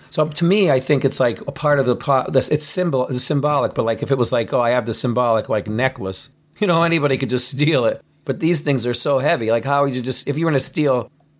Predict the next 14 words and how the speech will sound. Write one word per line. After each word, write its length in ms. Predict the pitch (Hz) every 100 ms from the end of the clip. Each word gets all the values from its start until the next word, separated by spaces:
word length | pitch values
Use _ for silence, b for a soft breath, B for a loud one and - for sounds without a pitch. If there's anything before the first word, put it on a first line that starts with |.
| _
you 120 | 147
know, 180 | 139 120
nine 400 | 120 131 135 139
seven 340 | 131 151 131 127
point 240 | 143 127
five 280 | - 127 113
ton 220 | 139 120
cauldrons, 540 | 110 160 139 110 110
you're 100 | 123
gonna 140 | 123 120
probably 300 | 131 120 113
have 100 | 113
to 80 | 113
come 320 | - 120 101